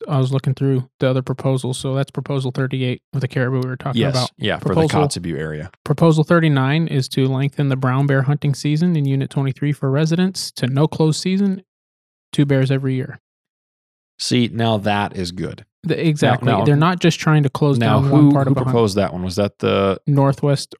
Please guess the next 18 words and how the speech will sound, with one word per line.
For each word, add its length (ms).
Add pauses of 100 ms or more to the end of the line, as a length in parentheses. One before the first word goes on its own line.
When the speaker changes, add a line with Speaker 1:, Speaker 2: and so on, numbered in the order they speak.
Speaker 1:
Arctic 240
Regional 640
Advisory 540
Council. 480 (1600)
That's 120
a 40
mouthful. 400 (320)
Speaker 2:
Well, 100
see, 280
that 500
is, 640 (1080)
I 120
can 160
almost 260
get 160
behind 380
that 160
then. 220